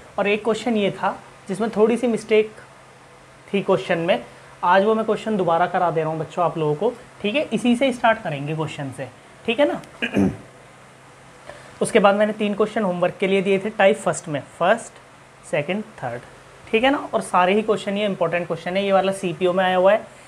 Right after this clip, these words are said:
ये वाला आपका सीजीएल में आया हुआ है, और ये दोनों आपके आए हुए हैं उसमें, Reserve Bank of India में, ठीक है? तो ये सारे question आए हुए question है, पहले इन्हीं को करा देते हैं बच्चों, ठीक है ना? Coding decoding की class third है बच्चों ये आज आपकी,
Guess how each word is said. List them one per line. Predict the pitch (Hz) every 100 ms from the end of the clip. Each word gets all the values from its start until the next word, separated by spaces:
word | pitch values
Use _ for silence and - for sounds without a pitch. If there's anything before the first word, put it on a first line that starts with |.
| - -
ये | 175
वाला | 175 180 190
आपका | 180 202
सीजीएल | - 170 156 165
में | 175
आया | 180
हुआ | 185 202
है, |
और | - 190
ये | 185
दोनों | 165 175 180
आपके | 165 160 214 233 - - -
आए | 156 147
हुए | 147
हैं | 196 277 - - - -
उसमें, | 165 175 156
Reserve | 135 160 170 156
Bank | 151 147 156
of | 147
India | 135 120
में, | 120 123
ठीक | 185 196
है? | 254
तो | - - 202
ये |
सारे | 190 180 185
question | 190 185 190
आए | 180
हुए | 180 190
question | 185 185 185
है, |
पहले | 208 180 185
इन्हीं | 185 185
को | 202
करा | 190 165 143
देते | 139 151
हैं | 160
बच्चों, | 160 196
ठीक | 196 196
है | 226
ना? | 269 - - - - - - -
Coding | 190 202 202
decoding | 196 190 185 185
की | 220
class | 220 185 185 185 -
third | 185 180
है | 165
बच्चों | 165 - 180
ये | 185
आज | 180
आपकी, | 185 185 254 277